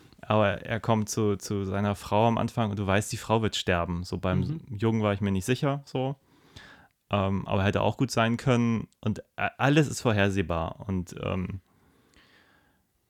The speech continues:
Speaker 1: und man ist in keinem Moment irgendwie fiebert man wirklich mit. Schafft er es, schafft er es nicht? Es gibt überhaupt gar keine Ticking Clock. Es gibt irgendwie nichts, wo man mal sagen muss, da,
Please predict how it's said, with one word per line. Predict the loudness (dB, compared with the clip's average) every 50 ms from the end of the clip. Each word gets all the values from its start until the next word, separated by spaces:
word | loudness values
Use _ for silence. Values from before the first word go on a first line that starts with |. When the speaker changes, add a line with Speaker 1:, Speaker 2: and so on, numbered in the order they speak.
| _ _ _ _ _ _ _ _ _ _ _ _
Speaker 1:
und | -2 -2 -2 -2 -2 -2
man | 0 0 0
ist | 0 -2 -4 -6 -6
in | -4 -4 -4
keinem | -4 -2 0 2 4 4
Moment | 6 6 6 6 4 2 2
irgendwie | 2 4 6 6 6 6 4 2 0
fiebert | -2 -4 -2 -2 0 0 0 0 0
man | 0 -2 0 0
wirklich | -2 -2 -4 -4 -4
mit. | -4 -4 -4 -2
Schafft | 0 0 0 0 0 -2 -2
er | 0 2 0 0
es, | -2 -2
schafft | -4 -6 -4 -4
er | -6
es | -2 0
nicht? | 2 4 4 2 2 0
Es | -4 -6 -6
gibt | -8 -8 -6 -4
überhaupt | -2 -2 -2 -2 -4
gar | -6
keine | -6 -4 -4 -4 -4 -4
Ticking | -6 -8 -6 -6 -8
Clock. | -6 -4 -2 -2 -2 -2 -4
Es | -8 -6
gibt | -8 -8 -4
irgendwie | -4 -2 0 0 0
nichts, | 0 0 0 -2 -6 -4 -2
wo | 0 2
man | 2 2 2 4
mal | 2 2 2 2 0
sagen | 0 0 0 0 2 2 2
muss, | 2 0 -2 -4 -4
da, | -4 -2 0 0 0 0 -2 -4